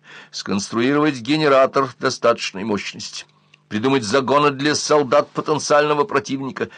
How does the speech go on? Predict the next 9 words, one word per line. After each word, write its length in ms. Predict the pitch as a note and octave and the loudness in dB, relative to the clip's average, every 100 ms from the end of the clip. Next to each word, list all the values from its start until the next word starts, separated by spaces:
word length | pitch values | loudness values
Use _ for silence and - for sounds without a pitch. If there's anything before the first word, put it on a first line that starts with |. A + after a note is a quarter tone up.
| - | -6
эдакие 500 | A2 G#2+ A#2+ A2+ F#2+ - - | -4 -2 0 0 -2 -6 -16
замаскированные 960 | - G#2 G#2+ B2+ B2 A2+ G#2 G2 G2+ G#2+ | -4 -2 0 2 4 4 4 2 2 0
гетто, 680 | G2 B2 A2+ G2+ _ G#2 G2 | 2 4 4 2 _ 0 0
обнесенные 800 | G2+ G2+ C3 A#2+ G#2+ G#2 G2+ G2+ | 0 -2 2 4 4 2 0 0
контуром, 640 | C#3 B2 A2+ A2 G#2+ G2 - - | 2 4 4 2 0 0 -8 -14
и 80 | F2+ | -8
безо 200 | F2+ F2+ | -4 -4
всяких 580 | - C#3 C3 - B2+ A2 | -4 -4 -6 -8 -12 -10
бомб, 500 | F#2 A2 F2 - | -4 -2 -4 -6